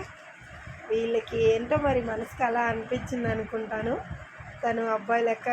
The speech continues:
రెడీ అయిన తర్వాతకి రాఖీ కడదామని చెప్పేసి వాళ్ళిద్దరు అక్కలు అనుకొని వాళ్ళ చెల్లెల్ని బాబు లెక్క రెడీ చేసేసారు,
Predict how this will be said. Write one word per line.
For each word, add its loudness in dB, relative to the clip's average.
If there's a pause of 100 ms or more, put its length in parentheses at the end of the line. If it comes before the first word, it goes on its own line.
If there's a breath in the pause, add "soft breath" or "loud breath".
రెడీ 0
అయిన 0
తర్వాతకి -2
రాఖీ 0
కడదామని 2
చెప్పేసి -4
వాళ్ళిద్దరు 2
అక్కలు -2
అనుకొని 0
వాళ్ళ 4 (120)
చెల్లెల్ని 0
బాబు 4
లెక్క 0
రెడీ 2
చేసేసారు, 0